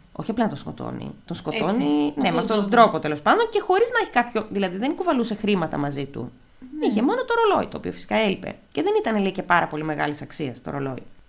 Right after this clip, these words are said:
Speaker 1: Αυτό ακριβώς έχω σημειώσει για μετά, ότι ο Φάμπιαν είπε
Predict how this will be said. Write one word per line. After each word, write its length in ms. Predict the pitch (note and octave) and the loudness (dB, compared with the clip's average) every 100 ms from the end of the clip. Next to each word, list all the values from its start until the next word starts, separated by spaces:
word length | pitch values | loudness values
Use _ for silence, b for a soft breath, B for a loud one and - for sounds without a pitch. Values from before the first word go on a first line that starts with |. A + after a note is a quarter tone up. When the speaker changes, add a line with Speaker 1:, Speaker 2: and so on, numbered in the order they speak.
| - | -6
Speaker 1:
Αυτό 260 | G#3 - F#4 | -6 0 2
ακριβώς 360 | G#4+ F4 G4+ | 2 2 2
έχω 140 | G#4+ G4+ | 0 0
σημειώσει 360 | E4+ E4+ G4+ | 0 0 0
για 80 | F#4 | 0
μετά, 400 | E4+ E4 D4 - | 0 0 0 -2
ότι 460 | - A3 A3 G#3+ G3 - | -2 -4 0 -2 -2 -4
ο 100 | A3 | -6
Φάμπιαν 440 | - A#3 B3+ F#4+ F#4+ | 0 2 2 2 0
είπε 180 | G4 | 0